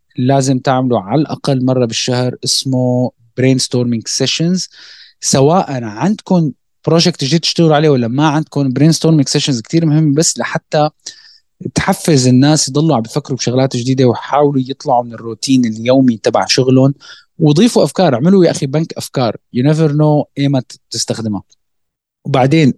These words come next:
employee development و training sessions. هذا مو لتدربهم، هذا بتقعد مع الموظف، فيك تجمعه مع البرفورمانس،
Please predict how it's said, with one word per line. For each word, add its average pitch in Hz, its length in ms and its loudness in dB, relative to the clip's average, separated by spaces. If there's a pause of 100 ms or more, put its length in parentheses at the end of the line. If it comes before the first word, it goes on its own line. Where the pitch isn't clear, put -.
employee 170 320 4
development 156 680 0 (120)
و 131 100 -2
training 165 640 4 (400)
sessions. 120 380 0 (400)
هذا 143 180 0
مو 156 160 4
لتدربهم، 139 640 0 (480)
هذا 147 200 2
بتقعد 196 320 2
مع 147 120 -2
الموظف، 151 460 -4 (140)
فيك 196 180 -4
تجمعه 160 380 2
مع 123 140 -2
البرفورمانس، 160 800 0